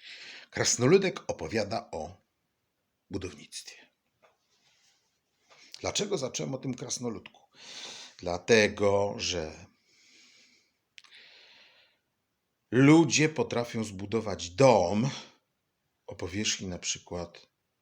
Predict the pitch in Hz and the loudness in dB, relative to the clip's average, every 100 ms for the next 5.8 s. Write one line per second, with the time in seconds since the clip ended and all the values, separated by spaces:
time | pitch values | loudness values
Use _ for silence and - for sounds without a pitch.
0 | _ _ _ _ _ 110 104 101 - 101 | _ _ _ _ _ -8 -6 -6 -8 -6
1 | 92 90 85 - 90 - 98 90 78 - | -6 -6 -8 -8 -8 -10 -10 -10 -14 -20
2 | - - - _ _ _ _ _ _ _ | -20 -20 -20 _ _ _ _ _ _ _
3 | _ _ _ _ _ _ _ _ _ _ | _ _ _ _ _ _ _ _ _ _
4 | - - - 90 101 95 113 98 90 101 | -20 -16 -14 -10 -8 -8 -8 -8 -10 -14
5 | - 104 98 - 78 - _ | -14 -14 -14 -14 -16 -16 _